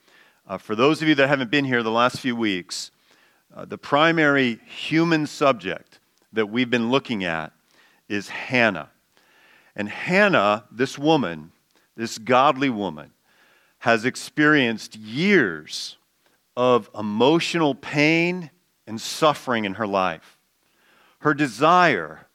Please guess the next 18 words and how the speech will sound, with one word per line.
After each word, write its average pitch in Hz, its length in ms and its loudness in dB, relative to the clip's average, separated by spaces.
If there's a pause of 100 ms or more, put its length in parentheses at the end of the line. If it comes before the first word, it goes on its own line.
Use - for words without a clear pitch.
(420)
her 139 140 2
longing 143 680 2
in 143 100 2
her 131 100 0
heart 147 540 2
was 120 160 -10
for 107 140 -10
children, 160 640 -2 (640)
and 101 100 -10
she 123 200 -2
had 123 180 0
no 143 220 4
children 131 500 -2 (540)
year 151 360 4
after 120 280 0
year 127 340 2
after 98 300 -10
year. 85 300 -8